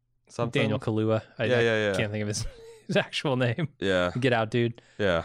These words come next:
Speaker 2: Uh, yeah, which looks awesome. I'm probably gonna see that. Um, then I saw another Charlie's Angels preview, which I think was the
Speaker 1: Queen
Speaker 2: same
Speaker 1: and
Speaker 2: one.
Speaker 1: Slim.
Speaker 2: Queen and Slim. Uh, and then I saw
Speaker 1: What was the, what was the sec-, oh, the trailer you just mentioned?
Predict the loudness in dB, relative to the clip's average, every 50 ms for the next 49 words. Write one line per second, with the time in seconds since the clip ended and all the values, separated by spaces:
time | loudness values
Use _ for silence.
0 | -2 0 0 2 4 2 2 2 4 4 4 4 4 2 2 2 0 -4 -10 -12
1 | _ -2 -2 -2 0 2 2 2 2 0 -2 -4 -4 -4 -6 -4 -4 -2 0 0
2 | 0 0 0 -2 -2 -2 -2 0 2 2 0 0 0 0 0 2 4 4 4 2
3 | 0 0 0 0 2 2 4 2 2 2 2 2 4 2 2 0 0 2 4 4
4 | 4 4 4 2 2 2 2 2 2 0 -4 -8 -12 _ 0 2 2 4 4 4
5 | 4 4 4 4 2 0 -2 -2 -4 -2 0 0 2 2 0 -2 -2 0 0 0
6 | 0 -2 -2 -2 2 4 6 6 6 6 6 6 6 6 6 6 4 4 2 -2
7 | -4 -10 -14 -20 -20 -20 _ _ _ _ _ _ -10 -2 0 0 0 0 -2 -4
8 | -4 -4 -4 -6 -8 -10 _ _ _ _ _ _ _ _ _ _ 0 2 4 4
9 | 4 2 2 2 2 2 2 2 4 4 4 4 6 6 6 6 6 6 4 4
10 | 2 2 0 2 2 2 2 0 0 0 0 0 0 0 0 0 -2 -2 0 0
11 | 2 2 2 0 -2 -2 -4 -4 -4 -4 -4 -4 -6